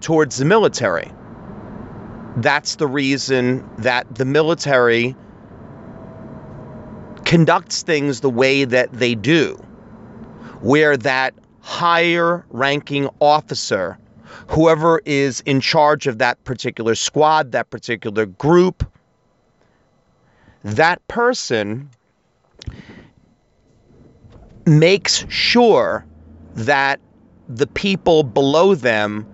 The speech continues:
understand that they are in a position of authority and they understand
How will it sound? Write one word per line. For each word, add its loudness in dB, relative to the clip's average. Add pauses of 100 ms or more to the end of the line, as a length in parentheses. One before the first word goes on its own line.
(380)
understand 0 (1080)
that -2 (400)
they 2
are 4
in 0
a 0
position -2
of 0 (240)
authority -2 (1300)
and 2
they 4
understand -2